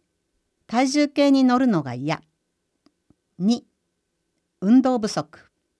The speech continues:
三、テレビを見る時間が長い。四、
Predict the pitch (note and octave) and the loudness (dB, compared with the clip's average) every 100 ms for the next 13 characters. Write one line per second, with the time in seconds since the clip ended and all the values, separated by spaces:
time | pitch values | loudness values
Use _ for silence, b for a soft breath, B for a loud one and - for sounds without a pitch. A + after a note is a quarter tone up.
0 | _ _ _ _ _ _ - - G#3+ G#3 | _ _ _ _ _ _ -18 -8 -6 -6
1 | _ _ _ _ _ _ _ _ _ _ | _ _ _ _ _ _ _ _ _ _
2 | _ _ C#4+ E4+ C#4 A#3+ G3 F#3 E3 E3+ | _ _ -4 -2 0 0 -2 -4 -8 -6
3 | F3 D#3+ C#3+ C#3+ D3 F#3 C#3 - _ _ | -4 -4 -4 -6 -6 -6 -8 -12 _ _
4 | _ _ _ _ _ _ - G3 A3 | _ _ _ _ _ _ -10 -6 -6